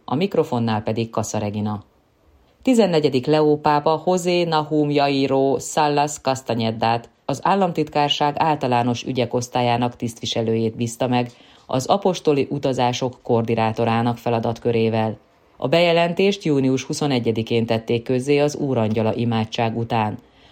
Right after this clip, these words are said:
Olvasható az államtitkárság bejegyzésében.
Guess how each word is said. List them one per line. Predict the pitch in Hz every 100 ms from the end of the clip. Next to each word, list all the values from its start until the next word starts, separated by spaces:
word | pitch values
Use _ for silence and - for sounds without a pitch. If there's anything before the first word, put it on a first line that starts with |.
| _
Olvasható | - 156 151 - 139 151
az | 151 151
államtitkárság | 120 113 113 113 120 - 110 - 113
bejegyzésében. | 110 113 110 110 113 107 120 113 113 107 110